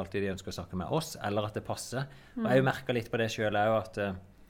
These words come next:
Speaker 1: når jeg reiser rundt og er trener og kompis, og så stikker en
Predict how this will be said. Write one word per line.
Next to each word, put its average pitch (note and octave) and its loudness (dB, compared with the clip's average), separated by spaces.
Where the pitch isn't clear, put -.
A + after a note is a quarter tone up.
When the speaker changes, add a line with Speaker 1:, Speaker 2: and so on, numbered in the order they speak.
Speaker 1:
når G#2+ 0
jeg G#2+ 2
reiser G#2 -2
rundt G#2+ -4
og F#2+ 2
er F#2 0
trener G2 0
og F#2+ -4
kompis, A#2+ -2
og - -10
så - -8
stikker - -6
en G2+ -2